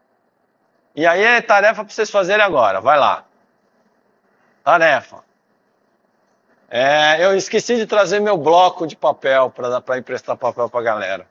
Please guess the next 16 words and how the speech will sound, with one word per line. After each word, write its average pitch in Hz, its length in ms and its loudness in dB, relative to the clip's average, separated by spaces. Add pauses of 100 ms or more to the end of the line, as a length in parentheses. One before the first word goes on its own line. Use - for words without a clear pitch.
Eu 120 80 -8
vou 151 100 -2
fazer 143 340 -2
isso 135 120 -10
na 131 100 -8
próxima 120 380 -12
aula. 87 240 -14 (1600)
É, 165 560 2 (1120)
eu 208 200 -2
quero 254 500 0
que 240 160 -10
vocês 226 560 0
me 220 180 -4
digam 202 440 -4
o 190 60 -6
seguinte. 151 720 -8